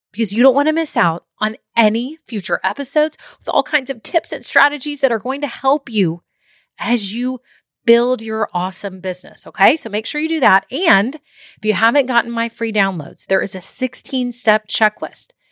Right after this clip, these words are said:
that you can go through to make sure that you are covering your bases for the things that you need to be doing while you're starting your business, whether it's a product-based business or a service-based business or a combination of both.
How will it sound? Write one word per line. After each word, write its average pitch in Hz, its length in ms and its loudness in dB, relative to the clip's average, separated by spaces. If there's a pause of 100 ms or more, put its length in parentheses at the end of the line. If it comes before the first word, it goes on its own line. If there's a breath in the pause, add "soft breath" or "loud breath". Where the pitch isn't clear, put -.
(220)
that 170 120 -4
you 190 200 0
can 262 160 -6
go 269 160 6
through 269 340 2 (440)
to 156 100 -8
make 165 240 -2
sure - 380 6 (320)
that 196 100 2
you 233 160 4
are 262 80 6
covering 269 500 -2
your 330 140 -2
bases 311 540 0 (260 loud breath)
for 190 140 -8
the 202 80 -4
things 240 340 0
that 240 140 4
you 196 240 -2
need 247 180 -2
to 247 60 -8
be 233 160 -6 (120)
doing 180 380 2 (320 loud breath)
while 170 320 4
you're 190 160 -2
starting 175 320 0
your 175 80 -6
business, 156 320 -4
whether 175 180 -2
it's 147 120 -6
a 160 60 -6
product-based 269 600 0
business 277 440 -6
or - 80 -4
a 151 40 -12
service-based 233 600 -2
business 254 380 -2
or 156 60 2
a - 40 -10
combination 240 580 -2
of 247 80 -4
both. 220 280 4